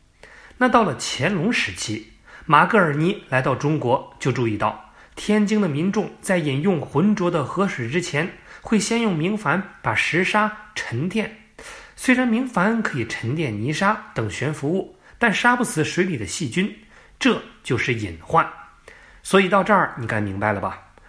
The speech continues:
真正全国人民开始一起喝热水，只是一百年前的事情。一八六二年，也就是清朝的同治元年，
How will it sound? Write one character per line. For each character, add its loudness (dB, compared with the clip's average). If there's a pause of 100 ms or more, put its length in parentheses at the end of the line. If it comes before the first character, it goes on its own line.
(140)
真 4
正 2
全 -2
国 2
人 0
民 -2
开 2
始 -4
一 2
起 -4
喝 0
热 4
水， -6 (160)
只 2
是 -2 (140)
一 2
百 4
年 -4
前 -6
的 4
事 -2
情。 -6 (800)
一 2
八 6
六 2
二 4
年， -2
也 2
就 4
是 0
清 0
朝 -2
的 0
同 -2
治 -2
元 -2
年， -4